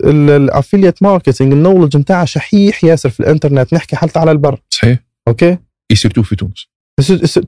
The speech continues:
Speaker 1: تونس الديجيتال كامل شحيح.
Speaker 2: سيرتو لافيليت. توا،
Speaker 1: يا.
Speaker 2: توا فما مجالات بديت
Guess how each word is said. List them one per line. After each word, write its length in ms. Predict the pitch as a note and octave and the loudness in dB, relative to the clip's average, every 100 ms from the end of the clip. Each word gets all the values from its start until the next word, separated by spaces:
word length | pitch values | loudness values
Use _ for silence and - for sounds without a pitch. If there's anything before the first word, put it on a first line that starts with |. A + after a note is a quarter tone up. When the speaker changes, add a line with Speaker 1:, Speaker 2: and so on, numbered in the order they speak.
| - - | -4 0
Speaker 1:
تونس 240 | C4 - | 0 2
الديجيتال 560 | D3+ F#3+ F#3 F3+ D#3 C#3+ | 2 2 0 0 0 0
كامل 640 | - F#3 F3 D3+ C#3 - | 0 0 2 2 0 -2
شحيح. 320 | - C3+ - | -4 -2 0
Speaker 2:
سيرتو 320 | - B2 - B2+ | 0 -2 -2 -2
لافيليت. 520 | G#2+ A2+ G#2+ G2+ F2 | -2 -2 0 -2 -4
توا، 100 | C3+ | -2
Speaker 1:
يا. 160 | C#3+ G2 - | -2 -2 -2
Speaker 2:
توا 160 | A#2+ | -2
فما 180 | A2 A#2+ | 0 0
مجالات 400 | A2 G#2+ A2 G#2 | 2 2 0 -2
بديت 360 | G2+ G2+ F#2 | -2 -2 -2